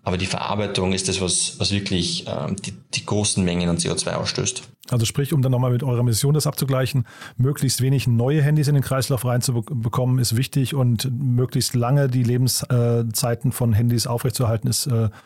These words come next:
Speaker 2: ist auch wichtig, ja?
Speaker 1: Ganz genau, das ist, das ist absolut der Schlüssel davon. Und je öfter man ein Handy verwenden kann und je öfter man es refurbished, desto
Speaker 2: Mhm.
Speaker 1: besser wird's und desto,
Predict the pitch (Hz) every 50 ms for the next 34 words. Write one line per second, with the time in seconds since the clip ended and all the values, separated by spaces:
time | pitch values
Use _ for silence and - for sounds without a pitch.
0 | _ _ - - - 123 113 104 - 107 - - - - 113 123 147 - _ _
1 | _ _ _ _ _ _ _ _ _ _ _ _ _ - 110 101 - 101 85 82
2 | 87 92 92 107 104 - - - - - - 101 104 101 - 95 98 - 104 -
3 | 110 - 131 123 - - 113 107 - 107 98 101 98 98 - - - - - -
4 | - - - 104 95 95 98 - - - 110 123 - - - 117 107 101 98 95
5 | - 101 101 92 98 104 104 95 101 92 92 90 101 107 120 110 - 110 104 101
6 | 92 87 95 98 - - 98 95 - 101 - - 87 - 104 104 - - 98 -
7 | - 85 - 104 92 117 151 98 101 - - 101 95 104 107 104 104 92 90 -
8 | - 98 92 90 92